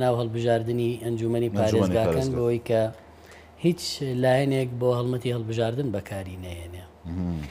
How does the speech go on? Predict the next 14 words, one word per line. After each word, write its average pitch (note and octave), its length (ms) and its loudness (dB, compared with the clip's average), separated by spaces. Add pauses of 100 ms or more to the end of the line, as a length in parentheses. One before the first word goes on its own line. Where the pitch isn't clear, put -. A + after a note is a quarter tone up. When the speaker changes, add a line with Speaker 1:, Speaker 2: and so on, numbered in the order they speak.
(340)
Speaker 1:
بەڵام D#3+ 260 6
ئەوەی F3 280 4
کە E3 80 4 (120)
لە D3 140 2
یاسای D#3 320 4
بودجە C#3+ 300 0
زیاتر C#3 500 2 (120)
ڕەنگی C3+ 360 0
دایە B2 240 2
و A#2 100 -2
جێبەجێ A#2+ 520 4
کرا، C3 280 0
<coughs> - 40 -8 (1500)
ببورن. A2+ 400 -2